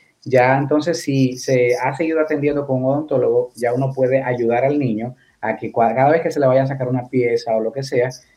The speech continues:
se, se prevenga de no tener que colocarle un aparato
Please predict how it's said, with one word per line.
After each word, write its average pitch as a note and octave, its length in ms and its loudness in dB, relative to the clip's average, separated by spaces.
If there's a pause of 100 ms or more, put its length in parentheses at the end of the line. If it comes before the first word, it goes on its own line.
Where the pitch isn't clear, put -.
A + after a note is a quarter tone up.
(140)
se, B2 600 2
se C3 380 2
prevenga C3 720 4 (200)
de B2+ 180 0
no C3+ 120 2
tener D3 280 2
que D3+ 80 -2
colocarle B2 420 0
un C3 220 -2
aparato A2+ 760 -2